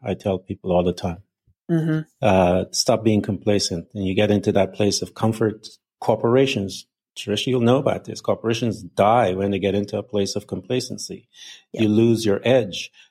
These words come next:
Speaker 1: Well, you gain so much, you work so hard to gain a, a percentage of the market share, and you become complacent. And then the next thing you know, it's all gone.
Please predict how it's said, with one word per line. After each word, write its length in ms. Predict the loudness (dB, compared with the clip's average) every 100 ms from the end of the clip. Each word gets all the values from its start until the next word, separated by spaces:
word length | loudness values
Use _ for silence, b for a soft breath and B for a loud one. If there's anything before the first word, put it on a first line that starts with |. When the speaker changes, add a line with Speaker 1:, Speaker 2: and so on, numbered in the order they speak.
| b
Speaker 1:
Well, 340 | -2 2 4 4
you 140 | 2
gain 280 | 4 4 4
so 200 | 2 2
much, 280 | 2 2 -2
you 120 | -2
work 260 | 0 0 0
so 180 | 0
hard 260 | 2 2 0
to 80 | -2
gain 460 | 0 2 2 -2 B B B 0
a, 380 | 4 4 2 -2 -6
a 200 | 0 0
percentage 520 | 0 -2 0 0 2
of 140 | 0 0
the 60 |
market 340 | 2 2 2 -2
share, 420 | -4 -4 -6 -10 _ _ -2
and 140 | 2
you 40 | 4
become 360 | 2 2 2 0
complacent. 720 | -4 -2 0 2 0 -6 -8 _ _ _ -4
And 100 | 0
then 120 | 2
the 60 | 2
next 260 | 0 0
thing 140 | -2 0
you 140 | 2
know, 460 | 4 4 2 0 -10 _ _ -10
it's 240 | -8 0
all 180 | 2 2
gone. 440 | 4 4 2 -2